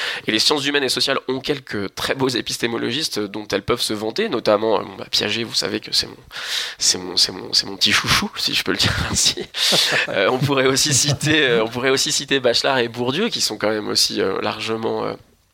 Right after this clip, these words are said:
et, euh, on peut ne citer que les francophones, hein, il y en a, il y en a d'autres aussi, euh, notamment Karl Popper aussi, qui est très connu pour en citer au moins un anglophone. Euh, donc le problème n'est certainement pas que du côté des S H S, malgré les apparences, j'aurais tendance à dire que les S H S ne se posent pas ces questions.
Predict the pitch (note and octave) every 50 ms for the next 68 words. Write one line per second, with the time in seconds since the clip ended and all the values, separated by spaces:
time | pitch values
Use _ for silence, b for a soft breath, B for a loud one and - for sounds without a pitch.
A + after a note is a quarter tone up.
0 | _ _ _ _ - - - C3 A#2 A2 G#2+ A2+ A2+ - - B2+ A#2+ - - A#2
1 | - C#3+ C3+ - B2 A2 G#2+ - - G#2 - - G2+ - - C#3+ C3 A#2+ A#2 G2+
2 | F#2+ G#2 G#2+ G2+ G2+ G2 G2 F#2+ G#2 G2+ - - A2 G2+ - - G#2+ G#2 - -
3 | B B B B B G#2+ G#2 A2+ G#2+ F#2+ - - A2+ F#2+ G2+ - A#2 A2+ - B2+
4 | C3 C3 B2 A#2+ - - - - - - - - - A#2 A#2+ B2 A#2+ A#2+ A2+ G#2+
5 | G#2+ G#2 - - - A#2+ A2+ A2 G#2+ A2+ A2+ A2 A2 A2+ A2+ A2+ A2+ - - F3+
6 | F#3+ - B B B B B B B B B B B B B B B B - C3
7 | A#2+ - C#3+ D3 D3 - E3 - - F#3+ G#3+ A3 F3+ C#3+ D3+ - - D#3 D3+ D#3
8 | D#3+ D#3 F3 E3 - - A#2 A2 G#2+ A2 A2+ - A#2+ A#2 - A#2+ A2 A2 A2 G#2+
9 | G#2+ G#2+ G#2+ G#2+ - A#2 A#2+ - - - - - A2+ A2 B2 C#3+ C3+ C3+ C3+ C3
10 | A#2+ A#2 A2+ A#2 A2+ A#2+ A#2 B2+ D#3+ F#3 - - - A#2 A2+ A2+ - A#2 A2+ A#2+
11 | - B2 A#2 B2+ D#3+ E3 - - - A#2 A2+ A#2 B2 - C3 - - - C#3 B2
12 | A#2+ - D3+ D3 - - D3+ - - C#3 - C3+ C3 - - -